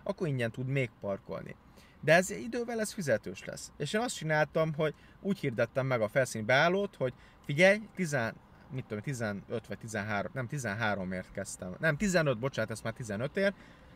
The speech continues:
elviheted, két évig garantálom az árat. Tehát mit csináltam? Ahelyett, hogy a reális áron így makacsul, hogy tizennyolc-húszezer forintért lehet ezt majd kiadni, ragaszkodnék ehhez, inkább azt csináltam, hogy adok egy jó alkut, hogy két évig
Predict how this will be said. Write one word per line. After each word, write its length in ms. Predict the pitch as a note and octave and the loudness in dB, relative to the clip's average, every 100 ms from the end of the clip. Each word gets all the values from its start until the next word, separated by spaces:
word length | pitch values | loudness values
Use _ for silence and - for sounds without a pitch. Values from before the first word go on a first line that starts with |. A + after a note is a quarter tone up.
| - | -6
elviheted, 720 | - B2+ A2+ A2+ B2 C3 G3 B3+ - - - - - | 2 4 4 2 0 4 2 0 -10 -20 -20 -20 -8
két 260 | - G3+ G3 | 0 2 2
évig 240 | C3 A#2+ | 0 0
garantálom 600 | A2+ B2 B2 B2+ A#2 A2 | 0 2 2 0 0 0
az 140 | G#2+ G#2 | -2 -2
árat. 280 | F2+ F2 D#2 - - - | -2 -4 -8 -16 -8 2
Tehát 200 | B2+ C#3 | 2 2
mit 120 | C3 | -2
csináltam? 580 | F#3 G#3 F#3 - G2 - - | 2 4 4 0 -6 -8 -4
Ahelyett, 380 | - G#3 F3 D3 | 2 6 6 4
hogy 200 | C#3 C3 | 2 2
a 60 | C3+ | 4
reális 400 | E3+ D3 B2+ D3 | 6 4 4 4
áron 320 | C3+ A#2+ A#2+ | 4 4 2
így 140 | A2+ | -2
makacsul, 680 | A#2 D3 A#2+ A2 - A2+ G2 - - - | 0 0 0 -4 -4 -4 -4 -6 -20 -6
hogy 140 | A2+ | -6
tizennyolc-húszezer 1200 | - F#3 C#3+ A#2+ A#2+ A#2+ A2 - C3 A#2+ A#2 G#2 G2 | -2 0 4 4 2 0 -2 -4 -6 -4 -2 -2 -2
forintért 420 | A2 G#2 G#2+ G2+ | -2 -2 -4 -2
lehet 200 | G2+ G2 | -2 -2
ezt 180 | G2+ F#2+ | -6 -8
majd 140 | F2+ | -10
kiadni, 420 | - C#3+ D#3+ F#3 F#3+ - - | -2 0 2 0 -2 -10 -4
ragaszkodnék 720 | D3+ F#3 F3 - C3 A2+ G#2+ B2+ | 2 4 4 2 -2 -4 -2 2
ehhez, 360 | D#3+ F#3+ - - - | 4 2 0 -12 -8
inkább 320 | F3 F3 E3+ | -4 2 4
azt 160 | E3+ - | 4 2
csináltam, 500 | D3 C3+ B2 C3 B2+ | 0 2 2 0 0
hogy 180 | B2+ A#2+ | -2 0
adok 300 | D3+ C3 A2+ | 0 0 0
egy 120 | A#2+ | 0
jó 220 | B2 A#2 | 0 2
alkut, 400 | A2+ A2 - G#2+ | 4 4 0 -10
hogy 120 | A2 - | -10 -6
két 220 | A#2 - | -6 -4
évig 180 | G2+ | -6